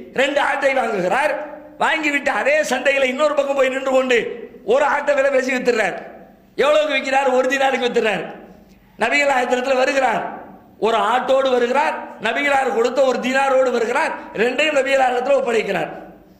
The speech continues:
நபி ஸல்லல்லாஹு அலைஹி வஸல்லம் ஆச்சரியமா இருக்கு, "என்னப்பா நடந்துச்சு?" "போனேன்,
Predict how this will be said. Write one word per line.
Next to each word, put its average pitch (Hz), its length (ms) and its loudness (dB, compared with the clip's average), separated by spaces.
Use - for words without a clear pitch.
நபி 247 140 -2
ஸல்லல்லாஹு 269 320 2
அலைஹி 247 100 -2
வஸல்லம் 254 280 -4
ஆச்சரியமா 254 300 -2
இருக்கு, 226 120 0
"என்னப்பா 262 300 0
நடந்துச்சு?" 226 460 0
"போனேன், 262 540 0